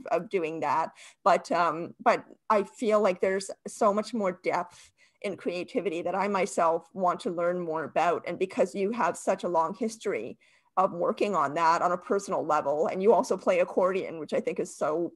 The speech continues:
cool. Um, I'm very curious to know how creativity for you fits into, um,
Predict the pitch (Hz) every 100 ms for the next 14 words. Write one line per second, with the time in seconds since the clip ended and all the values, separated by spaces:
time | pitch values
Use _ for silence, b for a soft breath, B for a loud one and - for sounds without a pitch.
0 | - 156 143 151 - b b b - 185
1 | 185 175 170 180 - - - - _ -
2 | 196 208 220 202 226 - 233 220 - 208
3 | 175 180 180 180 - b b - 190 190
4 | 175 190 185 233 - 202 185 - 170 185
5 | - 202 165 175 185 175 117 - 208 185
6 | - - 190 196 - 165 156 147 160 b
7 | b b _ - 156 160 156 143